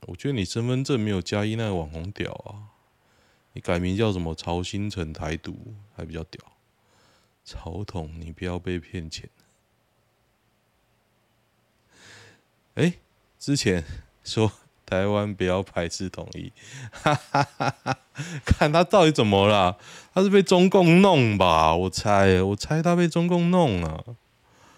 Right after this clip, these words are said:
这种老，老头就是被弄会很生气啊。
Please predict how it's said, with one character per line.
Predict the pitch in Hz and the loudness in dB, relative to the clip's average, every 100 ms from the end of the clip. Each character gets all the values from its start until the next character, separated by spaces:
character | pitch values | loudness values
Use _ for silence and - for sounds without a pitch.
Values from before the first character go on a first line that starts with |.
| _ _ _ _ | _ _ _ _
这 | - | -2
种 | 160 143 117 | 2 4 4
老， | 107 104 - | 6 4 2
老 | 110 104 | 2 2
头 | 101 110 113 | 2 4 4
就 | 139 | 4
是 | 135 139 127 | 4 4 2
被 | 120 139 | 4 4
弄 | 131 131 127 | 4 4 4
会 | 117 | 4
很 | 87 | 2
生 | 104 104 | 0 -2
气 | 104 - - | -4 -8 -8
啊。 | - | -12